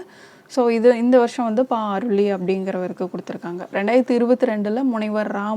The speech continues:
மதிவாணனுக்கு தேவநேய பாவனார் விருது வந்து வழங்கப்பட்டிருக்கு. ரெண்டாயிரத்தி இருபத்தி மூணாம் ஆண்டுக்கான வீரமாமுனிவர் விருது யாருக்கு வழங்கப்பட்டிருக்கு அப்படின்னு பார்த்தோம்னா, முனைவர் சா சச்சிதானந்தம். அடுத்ததா, ரெண்டாயிரத்தி இருபத்தி மூணாம் ஆண்டுக்கான நற்றமிழ் பாவலர் விருது யாருக்கு வழங்கப்பட்டிருக்கு அப்படின்னு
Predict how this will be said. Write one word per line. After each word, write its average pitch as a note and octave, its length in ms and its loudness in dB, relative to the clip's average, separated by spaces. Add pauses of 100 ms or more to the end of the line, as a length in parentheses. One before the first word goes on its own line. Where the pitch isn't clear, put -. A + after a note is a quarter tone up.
மதிவாணனுக்கு G3+ 840 -4
தேவநேய G#3 480 -4
பாவனார் F#3 460 -8
விருது F3 320 -8
வந்து F3 200 -8
வழங்கப்பட்டிருக்கு. F#3 720 -10 (500)
ரெண்டாயிரத்தி C#4 380 2
இருபத்தி C4+ 420 2
மூணாம் B3+ 540 2
ஆண்டுக்கான A3 520 -2
வீரமாமுனிவர் A3 880 -2
விருது G#3 340 -4
யாருக்கு G3+ 420 -4
வழங்கப்பட்டிருக்கு F#3 640 -8
அப்படின்னு F#3+ 280 -6
பார்த்தோம்னா, F3+ 360 -8 (160)
முனைவர் G#3+ 380 -4
சா A#3+ 320 -8 (240)
சச்சிதானந்தம். F3+ 840 -6 (500)
அடுத்ததா, A#3 480 2
ரெண்டாயிரத்தி C4 320 2
இருபத்தி C4+ 440 4
மூணாம் B3+ 440 2
ஆண்டுக்கான G#3+ 440 -4 (100)
நற்றமிழ் C4 600 2
பாவலர் G#3+ 500 -2
விருது G3+ 340 -2
யாருக்கு F#3+ 440 -4
வழங்கப்பட்டிருக்கு F#3 640 -8
அப்படின்னு F#3 240 -8